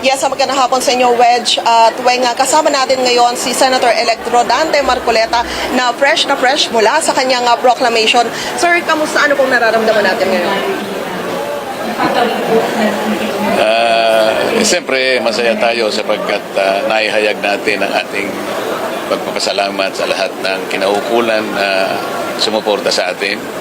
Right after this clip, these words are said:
Speaker 2: Alam naman natin kung sino yung pinakamalaking sumuporta sa atin. Hindi ko lang, ah, siyempre masabi ng, ah, diretso, pero alam naman ng buong Pilipinas kung sino ang talagang sumuporta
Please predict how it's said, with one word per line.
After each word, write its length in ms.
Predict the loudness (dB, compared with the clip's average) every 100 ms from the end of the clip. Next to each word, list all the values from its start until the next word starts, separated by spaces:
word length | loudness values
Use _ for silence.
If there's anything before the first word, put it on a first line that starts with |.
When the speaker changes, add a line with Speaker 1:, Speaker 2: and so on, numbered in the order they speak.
| -10 -10 -10 -8 -8 -6 -6 -6
Speaker 2:
Alam 240 | -4 -2 0
naman 160 | 0
natin 400 | 0 -2 -2 -2 -6 -6 -6 -4
kung 80 | -2
sino 240 | 0 0
yung 160 | 0 0
pinakamalaking 720 | -2 0 0 0 -2 -4 -2
sumuporta 480 | -2 -2 -2 -2 -2
sa 160 | -2 -2
atin. 240 | -2 -6 -6 -6 -4 -4 -4 -4 -4 -6 -6 -4
Hindi 160 | -4 -2
ko 80 | 0
lang, 320 | 0 0 0
ah, 320 | 0 2 0 0
siyempre 320 | -2 -2 -2 -2
masabi 560 | -2 -2 -2 -2 -2 -2 -4 -6 -4
ng, 200 | -2 -2
ah, 160 | -4 -2 -2
diretso, 400 | -2 0 0 0 0 -4 -6 -4 -2
pero 160 | 0 2
alam 240 | 2 0
naman 240 | 0 0 0
ng 120 | -2
buong 320 | 0 0 0
Pilipinas 720 | 0 -2 -2 0 0 -2 -2 -4 -4 -4 -4 -4 -2
kung 160 | -2 0
sino 400 | 0 0 0 0
ang 80 | -2
talagang 320 | -4 -4 0
sumuporta 640 | 0 0 -2 -2 -2 -4